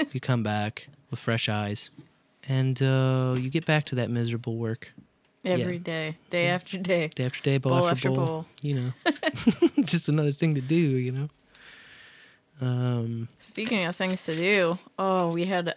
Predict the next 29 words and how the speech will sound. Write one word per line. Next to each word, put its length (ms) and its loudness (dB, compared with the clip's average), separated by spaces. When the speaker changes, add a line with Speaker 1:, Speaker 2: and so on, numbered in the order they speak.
Speaker 1:
um, 520 -2
you 140 -4
know, 220 -4
our 100 0
next 300 -4
round 260 -4
of 140 -10
chiropractic 720 -4
appointments, 760 -6
and 720 0
the 100 0
girls 640 0
got 280 2
their 180 0
first 440 -4
adjustment, 680 -4
our 140 -4
three-year-old 580 0
and 100 0
our 180 -2
two-year-old. 680 -2
Speaker 2:
They 120 -4
did. 400 -2
Speaker 1:
And, 640 0
um, 340 0
it 120 -4
was 220 -2
pretty 340 -2
cool 600 -2